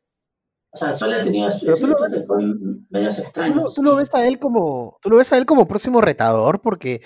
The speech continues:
Speaker 2: si justamente estamos hablando de tratar de mantener la popularidad de Adam Cole como campeón, eh, a un relativo, digamos, para el, el fan ocasional, que yo podría entrar en, en ese, eh, en ese ámbito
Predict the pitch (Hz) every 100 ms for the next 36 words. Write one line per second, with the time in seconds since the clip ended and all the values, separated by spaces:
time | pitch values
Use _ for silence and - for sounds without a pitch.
0 | - _ _ - - 233 247 240 226 -
1 | 226 226 190 175 175 151 139 143 - 139
2 | 175 190 190 151 143 165 175 170 156 143
3 | 131 131 156 170 170 160 156 156 170 151
4 | 131 120 151 156 _ _ _ _ _ _
5 | 131 131 135 131 139 170 202 208 208 160
6 | - 208 208 185 180 - _ _ _ _
7 | _ _ 127 _ 127 _ 143 160 170 156
8 | 131 120 - _ _ - 131 156 165 -
9 | 131 156 160 139 117 139 139 147 147 147
10 | 151 151 135 127 135 135 147 135 117 _
11 | _ _ _ _ _ - 123 87 127 139
12 | 156 147 147 135 143 139 107